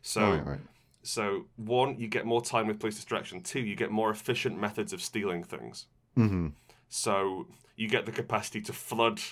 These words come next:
Speaker 1: like, to, to sluice water through the house into the back garden. Where
Speaker 2: And then
Speaker 1: you can
Speaker 2: pick
Speaker 1: then
Speaker 2: through
Speaker 1: start
Speaker 2: it at your
Speaker 1: sifting
Speaker 2: leisure.
Speaker 1: through.
Speaker 2: Well, that
Speaker 1: Sorry?
Speaker 2: would give, that would also give you more time, right?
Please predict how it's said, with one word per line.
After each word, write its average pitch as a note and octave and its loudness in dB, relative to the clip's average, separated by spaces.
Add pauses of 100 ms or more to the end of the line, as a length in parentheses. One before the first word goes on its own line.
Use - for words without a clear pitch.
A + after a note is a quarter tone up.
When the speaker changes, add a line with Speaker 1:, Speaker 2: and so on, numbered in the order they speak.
(140)
Speaker 1:
like, G#2+ -2
to, C3+ -4
to - 0
sluice B2+ 4
water A2+ 4
through G#2+ -2
the F#2 -2
house G2+ 4
into F#2 -6
the G2+ 0
back F#2+ 0
garden. E2+ -2 (1500)
Where G#2+ 4
Speaker 2:
And G#2 8
then G2 8
Speaker 1:
you G#2 6
can - 4
Speaker 2:
pick G#2+ 12
Speaker 1:
then G#2 4
Speaker 2:
through B2+ 10
Speaker 1:
start - 8
Speaker 2:
it B2 10
at - 0
your A2 8
Speaker 1:
sifting G2 8
Speaker 2:
leisure. G#2 8 (120)
Speaker 1:
through. - -8 (240)
Speaker 2:
Well, - -14 (260)
that - -12 (120)
Speaker 1:
Sorry? G#3 12
Speaker 2:
would F#3 6
give, G3 12
that F#3 8
would F3 6
also F3+ 4
give C#3 0
you B2+ -2
more G#2 2
time, G2+ 0
right? G2+ -2